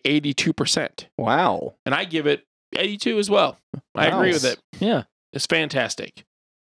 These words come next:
Speaker 1: Uh, the only one complaint I had, it wasn't because of the movie, uh, was because of the movie I have.
Speaker 2: Oh, the V H S.
Speaker 1: The V H S I have, I'm pretty sure is very old.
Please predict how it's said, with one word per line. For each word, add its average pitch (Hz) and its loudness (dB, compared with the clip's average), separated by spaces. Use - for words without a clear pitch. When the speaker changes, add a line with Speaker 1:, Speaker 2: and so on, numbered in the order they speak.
Speaker 1:
Uh, 147 2
the 165 2
only 196 4
one 180 2
complaint 170 0
I 156 0
had, 180 2
it 156 4
wasn't 135 0
because 127 0
of 117 -2
the 107 -2
movie, 180 2
uh, 113 4
was 113 0
because 120 0
of 143 -6
the 123 2
movie 120 0
I 143 2
have. 175 2
Speaker 2:
Oh, 107 -2
the 101 0
V 95 0
H 95 -4
S. 98 0
Speaker 1:
The 156 2
V 170 2
H 170 0
S 170 0
I 156 0
have, 170 2
I'm 123 2
pretty 143 0
sure 135 2
is 123 -2
very 127 2
old. 165 4